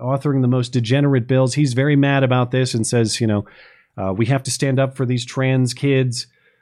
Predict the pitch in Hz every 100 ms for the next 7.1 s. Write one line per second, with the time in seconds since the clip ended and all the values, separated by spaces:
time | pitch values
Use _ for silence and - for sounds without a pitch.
0 | _ 98 98 98 98 104 143 147 139 131
1 | 120 135 131 120 143 139 131 123 120 117
2 | 127 127 117 117 131 143 131 139 135 127
3 | 123 120 113 104 101 95 90 104 87 -
4 | - 101 87 87 82 87 90 87 240 196
5 | 185 156 147 131 120 123 117 - 113 104
6 | - - 107 104 90 82 87 - 123 113
7 | 107